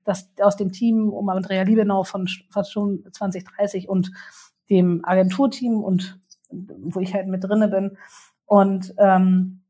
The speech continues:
wie haben wir es gemacht? Also wir sind immer mit mehreren Leuten und auch interdisziplinär da reingegangen. Also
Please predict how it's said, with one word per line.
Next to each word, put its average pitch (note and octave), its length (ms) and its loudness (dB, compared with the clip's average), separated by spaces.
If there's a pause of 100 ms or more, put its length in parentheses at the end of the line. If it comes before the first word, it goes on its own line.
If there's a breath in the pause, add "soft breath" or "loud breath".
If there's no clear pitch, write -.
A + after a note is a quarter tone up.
(200)
wie G#3 260 0
haben B3 120 2
wir B3 60 0
es A3+ 100 -6
gemacht? A3+ 320 -4
Also F#3+ 220 0 (140)
wir G3+ 140 -4
sind G#3 220 -2 (100)
immer C#4 540 4
mit G#3+ 180 0
mehreren A3+ 500 4
Leuten G3+ 400 2
und G3 320 -6
auch - 300 0
interdisziplinär G3 1500 -2
da F3+ 120 2
reingegangen. G#3+ 500 -2
Also F#3 340 -2